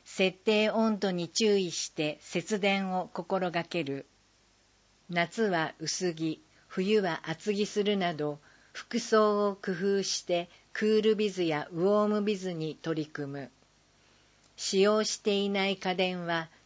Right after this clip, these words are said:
電源を切る。もったいないリブック。家庭で不要になった本やシーディーなどの買い取り金額を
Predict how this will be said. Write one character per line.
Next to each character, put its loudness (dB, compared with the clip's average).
電 2
源 -2
を -8
切 -2
る。 -8
も 4
っ -2
た 0
い 0
な 0
い -6
リ 2
ブ 2
ッ -4
ク。 -4
家 0
庭 4
で 2
不 0
要 4
に 0
な 2
っ -8
た -4
本 2
や -4
シ 2
ー -2
デ 0
ィ 2
ー -2
な -2
ど -4
の -8
買 0
い -6
取 2
り -2
金 -2
額 -4
を -4